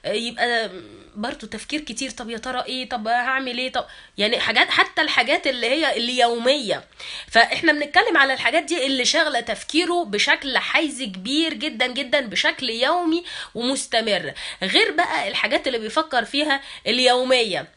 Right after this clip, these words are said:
اللي هو حصل حاجة خلصت نفكر فيها شوية وبعدين نفكر في حاجة تانية بكرة. ففي تفكير في التجديد وتفكير في أحاسيس جديدة و-،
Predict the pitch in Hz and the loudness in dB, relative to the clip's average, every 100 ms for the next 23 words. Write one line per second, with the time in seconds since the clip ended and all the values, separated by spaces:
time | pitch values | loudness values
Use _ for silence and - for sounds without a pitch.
0 | - 220 247 294 226 226 - 311 302 302 | -2 0 4 4 2 0 0 0 0 0
1 | 294 277 220 - 294 320 339 240 294 285 | 0 -4 -6 -2 -2 -2 -6 -6 -4 -4
2 | 262 285 294 311 277 208 269 285 294 - | -2 -2 0 2 2 0 -4 -4 0 0
3 | - 311 320 330 330 294 370 233 - - | 0 0 2 0 0 -2 -2 -6 -8 -12
4 | - 226 226 392 392 - - 302 381 453 | -4 0 4 4 2 -2 -4 0 0 0
5 | - 302 269 226 214 302 403 254 226 208 | -4 -4 -2 -2 0 0 0 0 0 0
6 | - 302 - - - - - 302 294 196 | 0 -2 0 -4 -4 -6 -2 0 -2 -6
7 | 208 294 277 254 208 | -4 -2 0 0 -2